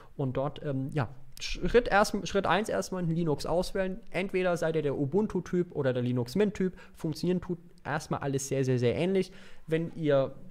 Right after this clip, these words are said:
weniger Wert auf, ähm, Design und Optik legt, dann würde ich euch eher Linux Mint empfehlen. Ist auch meine Distribution, die ich selber bis heute nutze. Ähm,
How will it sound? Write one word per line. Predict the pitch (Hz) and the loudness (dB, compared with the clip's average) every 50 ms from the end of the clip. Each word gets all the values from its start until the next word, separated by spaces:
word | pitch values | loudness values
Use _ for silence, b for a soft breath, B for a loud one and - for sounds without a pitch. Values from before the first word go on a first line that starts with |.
| - - - | -16 -12 -8
weniger | - 135 127 143 170 202 220 208 190 170 170 156 147 - | -6 -2 2 4 4 6 6 4 2 2 2 0 0 2
Wert | 139 147 156 160 160 - - - - | 2 2 2 0 -2 -4 -10 -8 -6
auf, | 131 127 127 127 127 123 120 117 120 123 - - - - - - | -2 -2 0 0 0 0 0 -2 -4 -8 -12 -16 -16 -14 -10 -8
ähm, | 117 117 52 - - - - 101 - - 135 - - - - - | -6 -4 -4 -4 -4 -4 -6 -6 -8 -10 -10 -12 -16 -20 -10 -4
Design | - 139 131 - 143 135 156 175 185 190 190 190 185 - | -2 -2 0 2 2 2 2 2 0 0 0 -2 -4 -4
und | - 135 120 - - | -6 -6 -6 -2 -2
Optik | 139 - - - 170 - - | -2 -2 -2 -4 -6 -6 -4
legt, | 151 147 143 - - - | -4 -6 -6 -6 -4 -2
dann | 123 127 123 | -2 0 0
würde | 117 110 | 0 -2
ich | 113 - 123 123 | -4 -4 -4 -2
euch | 120 117 113 - | -2 -2 -2 -2
eher | - 120 120 | -2 -2 -2
Linux | 117 117 120 113 113 - - - | 0 2 2 2 0 0 2 2
Mint | 208 254 233 | 2 2 2
empfehlen. | 202 175 - 185 180 180 175 180 - | 0 0 0 0 0 0 -2 -2 -4
Ist | 139 - | -4 -4
auch | 131 - | -6 -4
meine | 135 131 151 151 131 | -4 -4 -2 -2 -2
Distribution, | 135 127 - 139 131 131 123 - - 131 123 120 | -4 -6 -6 -6 -6 -6 -8 -8 -6 -6 -6 -4
die | 120 113 | -4 -6
ich | 117 113 - | -6 -8 -6
selber | - - 107 101 98 104 - - - - - | -4 -2 -2 -2 -2 -4 -6 -10 -16 -10 -6
bis | - 123 - - | -4 -2 0 0
heute | 131 135 120 117 | 0 0 2 0
nutze. | 127 170 135 - - 165 170 B B B B B B B B B B B B B B - - - | 0 -2 -2 -2 -2 -2 -2 B B B B B B B B B B B B B B -10 -6 2
Ähm, | - 180 180 185 180 180 180 | 6 8 8 8 8 4 0